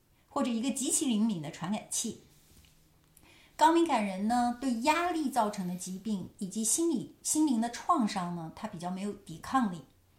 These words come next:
他们对药物啊、酒精啊、毒品啊、尼古丁、咖啡因这种东西反应呢，比普通人强烈一些。他们更容易过敏，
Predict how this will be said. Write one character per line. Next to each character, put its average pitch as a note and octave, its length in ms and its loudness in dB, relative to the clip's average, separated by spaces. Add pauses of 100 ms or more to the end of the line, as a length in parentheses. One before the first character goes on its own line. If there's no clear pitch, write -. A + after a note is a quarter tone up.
(280)
他 A#3+ 140 4
们 A#3 80 4
对 A#3 160 -2
药 C4 300 10
物 A3 220 0
啊、 G3 260 2
酒 F3 180 -6
精 A3+ 320 -2
啊、 G#3+ 180 0
毒 G3+ 240 -4
品 E3+ 300 -6
啊、 E3+ 80 -6
尼 G3+ 160 -2
古 F3+ 140 -8
丁、 A3 180 -2
咖 A3 160 -2
啡 A#3+ 100 -4
因 B3+ 220 2
这 B3 100 -6
种 F3+ 160 -4
东 F3 180 -6
西 F#3 120 -8
反 F3+ 320 -6
应 G#3 140 0
呢， F#3 200 -4
比 F#3 120 -10
普 - 160 -14
通 G#3+ 180 -2
人 G3+ 140 -4
强 E3 280 -6
烈 C4+ 140 -2
一 G3 100 -4
些。 - 320 -10 (840)
他 D#4 140 4
们 D#4 100 8
更 D#4 240 4
容 G#3+ 180 4
易 B3 120 0
过 D4 240 0
敏， G3 340 2